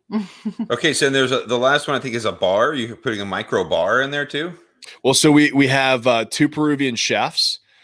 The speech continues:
Speaker 3: as well. They are the final restaurant. Um, and I'd never had Peruvian food before, before I went and tried their food truck. They have, I mean, one, the menu's unbelievable,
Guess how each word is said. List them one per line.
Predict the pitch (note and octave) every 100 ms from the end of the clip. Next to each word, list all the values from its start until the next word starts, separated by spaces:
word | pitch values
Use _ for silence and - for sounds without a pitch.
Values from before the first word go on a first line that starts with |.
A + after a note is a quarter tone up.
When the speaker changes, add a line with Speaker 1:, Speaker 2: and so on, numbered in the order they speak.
| _ -
Speaker 3:
as | A#2+ G#2+
well. | B2 B2
They | B2 C3
are | B2+
the | A2+
final | B2+ A#2 A#2 G#2+
restaurant. | F#2+ - C3 D3 - _ - - - _
Um, | - G#2 G2+ G2 F#2+ - -
and | A2+ A2 -
I'd | G#2+ E3 A#3
never | A3+ F3+ A2
had | - G2 G2+ A#2+ A#2+ -
Peruvian | - G2+ G2+ B2 B2
food | C#3 C#3
before, | C#3+ - C#3+ D3+
before | C3+ - A2+
I |
went | G#2 A2+ G#2+
and |
tried | - - G2 G2+ G#2 F#2
their | G2 F#2
food | - F#2+ G2
truck. | C3 C#3 - _ _ _ A2
They | C#3
have, | F#3 G#3 G3 F#3 - -
I | A#2+
mean, | A#2+ A2
one, | G#2 C#3+ A#2+ A2
the | A2
menu's | A#2+ D3+ G#2+ F2 - -
unbelievable, | A2 F2+ E2 F2 D2 C2